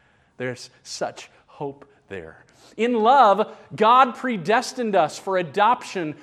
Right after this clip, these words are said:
to himself as sons through Jesus Christ,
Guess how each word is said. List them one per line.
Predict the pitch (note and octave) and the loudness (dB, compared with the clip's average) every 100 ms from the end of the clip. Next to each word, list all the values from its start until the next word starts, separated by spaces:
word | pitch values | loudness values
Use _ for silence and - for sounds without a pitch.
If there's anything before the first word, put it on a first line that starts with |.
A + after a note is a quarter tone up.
| - | -8
to | - C#4 | -2 -2
himself | C4 G#3 F#3 - A#3+ A3+ A3 | -2 -6 -8 -4 -2 -2 -2
as | F3 | -6
sons | - G#3+ G3+ F3 D#3+ - _ | -4 -4 -4 -6 -10 -18 _
through | _ - A3+ D4+ C4 | _ -2 2 4 2
Jesus | E3 G3+ F3 E3+ | -2 -6 -6 -10
Christ, | - F#3 D3 - - | -6 -4 -6 -8 -18